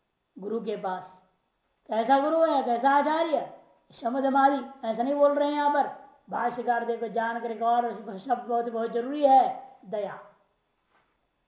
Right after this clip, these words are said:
शम दम, हमेशा क्या बोलते हैं आप लोग? शम दम आदि ऐसे कह दिया जाता है। अब यहाँ शम दम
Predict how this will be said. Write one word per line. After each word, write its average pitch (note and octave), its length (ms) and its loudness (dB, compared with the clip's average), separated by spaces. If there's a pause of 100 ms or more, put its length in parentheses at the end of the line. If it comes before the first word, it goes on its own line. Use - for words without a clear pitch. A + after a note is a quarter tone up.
(280)
शम B3 320 -4 (720)
दम, A3+ 240 0 (680)
हमेशा A#3 300 -6
क्या C#4+ 180 2
बोलते D4 280 0
हैं D#4 80 2
आप D4+ 140 -4
लोग? - 460 -6
शम C#4+ 220 -2
दम C4 200 -2
आदि A3+ 240 -2 (440)
ऐसे G#3+ 180 -10
कह G3+ 120 -6
दिया F3 160 -10
जाता - 260 -20
है। - 120 -20 (720)
अब G#3+ 120 -6
यहाँ C#4+ 400 -2 (360)
शम A#3+ 380 -4
दम A3+ 280 -4